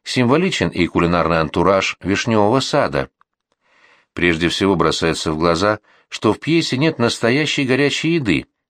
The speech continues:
нет даже её предложения, хотя логично, чтобы возвратившиеся после долгой дороги утомлённые хозяева первым бы делом по русскому обычаю принялись за еду. И у таких писателей-русаков – как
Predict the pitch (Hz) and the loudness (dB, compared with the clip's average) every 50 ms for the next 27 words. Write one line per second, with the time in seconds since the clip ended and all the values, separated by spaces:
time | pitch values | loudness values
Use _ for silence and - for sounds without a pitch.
0 | _ - 82 92 92 82 85 101 101 92 95 98 98 101 101 90 - 107 107 110 | _ -4 -2 -2 0 0 0 0 0 2 0 0 0 2 0 0 0 -2 -2 0
1 | 123 135 143 127 131 123 92 76 73 71 67 65 - _ _ _ _ _ _ _ | 0 0 0 0 0 0 0 0 0 -2 -2 -4 -6 _ _ _ _ _ _ _
2 | _ _ - 82 76 - 82 80 80 80 80 80 98 113 - - 82 73 69 - | _ _ -4 -2 -2 0 0 2 2 2 2 2 0 -2 -2 -2 -2 -4 -2 -2
3 | 87 76 71 78 76 71 _ _ _ _ _ _ - 87 95 92 104 107 107 - | -2 0 0 0 -2 -2 _ _ _ _ _ _ -2 0 2 2 2 0 0 0
4 | - 120 110 - - 87 78 - - 80 - - 92 82 - - 87 85 87 - | 0 -2 -2 0 0 -2 -2 0 -2 -4 -2 0 -2 -2 0 0 0 0 0 -2
5 | - 78 101 101 95 85 80 85 80 73 92 95 101 117 127 120 92 76 71 65 | -2 0 2 2 2 2 2 0 0 0 0 0 2 2 0 0 0 -2 -2 -4
6 | - _ _ _ _ _ _ _ - 98 - - 120 117 120 113 104 92 87 87 | -4 _ _ _ _ _ _ _ -6 -4 0 0 2 2 2 2 0 0 0 0
7 | 85 82 - 127 127 135 160 175 160 139 90 76 69 - _ _ _ _ _ _ | -2 -2 0 -2 0 0 0 0 0 -2 -2 -4 -6 -8 _ _ _ _ _ _
8 | _ _ _ - 156 190 190 170 156 127 104 104 117 113 123 175 190 175 131 92 | _ _ _ 0 0 2 2 0 0 0 2 0 0 0 0 0 2 2 0 0
9 | 71 - 101 123 135 123 - - 87 85 85 80 82 151 160 - - 156 151 143 | 2 2 2 2 2 0 -2 0 2 2 2 2 2 0 0 0 0 -2 -2 -4
10 | _ - - _ _ - 131 147 156 165 160 151 127 120 139 151 147 117 87 73 | _ -14 -20 _ _ -2 0 2 2 2 2 0 0 0 0 0 0 0 0 -2
11 | 64 _ _ _ _ _ _ _ _ _ _ _ _ _ _ _ _ _ _ - | -2 _ _ _ _ _ _ _ _ _ _ _ _ _ _ _ _ _ _ -2
12 | 82 85 80 - 90 82 - 127 107 - - 92 80 - - 104 98 - 104 87 | -2 0 0 0 -2 0 0 -4 -4 -2 -2 -2 -2 0 0 0 0 0 0 0
13 | 85 85 87 82 - 95 87 - - 127 131 - - _ - - - _ _ _ | 2 2 0 0 0 -2 -2 0 0 -2 -2 -2 -4 _ -20 -20 -20 _ _ _
14 | - 82 69 - | -4 -4 -4 -4